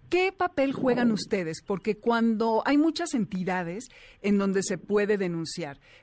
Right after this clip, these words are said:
pero cuando se hace, muchas veces la gente se queda muy frustrada porque parece que no pasa nada. ¿Cómo, qué hace el Consejo en, en este ámbito?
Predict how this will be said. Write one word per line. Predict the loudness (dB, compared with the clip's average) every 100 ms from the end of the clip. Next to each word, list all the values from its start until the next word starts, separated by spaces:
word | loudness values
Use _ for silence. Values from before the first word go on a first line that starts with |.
| -2
pero | 2 4 4 2
cuando | 2 2 2 2 2 2 2 0
se | -2 -2
hace, | 0 0 2
muchas | 0 0 -4
veces | -4 -4
la | -6
gente | -4 -6 -6
se | -6
queda | -2 -2
muy | -2
frustrada | -6 -10 -6 -2 -2 -4
porque | -8 -10
parece | -8 -8 -8
que | -6
no | -6
pasa | -4 -6 -4
nada. | -4 -4 -8 -14 -20 -20 -20 _
¿Cómo, | 0 2 4 2 2 -2
qué | 0 2
hace | 2 0 0
el | -2 -2
Consejo | -4 -2 -2 -2 -4 -4 -8 -4
en, | -4 -4 -4
en | -2 -2
este | -2 -4 -4
ámbito? | -4 -6 -8 -8 -10